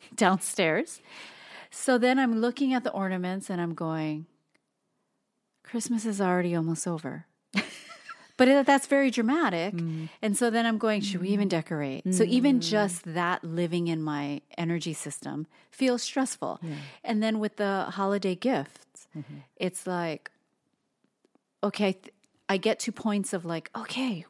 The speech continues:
Speaker 1: we're in a good, we're in a good spot." And then I remember somebody, or I remember, "Oh no, I still need to do X, Y, Z."
Speaker 2: Mm.
Speaker 1: And then that creates silly anxiety. Like, it feels silly
Speaker 2: Mm.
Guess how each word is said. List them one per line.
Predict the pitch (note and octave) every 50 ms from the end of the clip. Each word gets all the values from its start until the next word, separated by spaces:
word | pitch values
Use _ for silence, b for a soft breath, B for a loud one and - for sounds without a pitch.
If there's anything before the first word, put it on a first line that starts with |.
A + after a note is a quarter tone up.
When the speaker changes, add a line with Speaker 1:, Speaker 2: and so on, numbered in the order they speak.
| -
Speaker 1:
we're | - A#3
in | A#3 A3+
a | B3
good, | A#3 - B3 - -
we're | A3 B3
in | B3+ A#3+
a | A#3+ B3+
good | A#3+ A3+
spot." | - - - C4+ B3 G#3 D3 - - _ _ - _ B B B B B B B B B B B
And | G3+ G3 G3+
then | G#3+ G#3+ G#3
I | G#3
remember | G3+ F#3+ G3 G3 F#3 F3+ F#3+ G3 G3 G#3+ G3+
somebody, | - - - F3 D#3+ D#3 D#3+ D#3 - D3+ F3 G3 A3+ B3 - _ B B B B B B B B B
or | - G3 F#3+ F#3 F#3 - -
I | E3+ F#3
remember, | F#3 F3+ E3+ F3+ F3+ F3 E3+ E3+ F3 F3 E3 E3+ E3+ E3 E3 E3 - -
"Oh | G3 F#3+
no, | G3 F#3+ G3 G3 F#3 D#3+ D3 C#3+ D3 F3+ - _
I | - F3
still | E3 - - - G3+ G3
need | F#3+ F#3+ F#3+ F#3 -
to | - F#3
do | D3+ F3+ E3
X, | D#3 D#3 D#3 - -
Y, | E3 C#3+ D3+
Z." | D3 - E3 C#3+ G#2+ - F#3 F#3+ - F3+
Speaker 2:
Mm. | E3+ D3 C#3+ B B B B B B
Speaker 1:
And | - A#3 A#3+
then | C#4 B3 A#3+
that | D#4 F#4 G4 -
creates | - - B3 A#3 A3+ G#3+ - -
silly | - - - A3 G3+ G3 G3 F#3 F#3
anxiety. | F3 F3 D#3+ E3 D#3 D#3 - -
Like, | C#4 C4+
it | D4 C4
feels | - - D4+ D#4+ D#4 C4
silly | - - - - B3 A#3 B3 C4 C#4 E4 - - _ _ - G3
Speaker 2:
Mm. | F3 D#3+ D#3 D3+ D3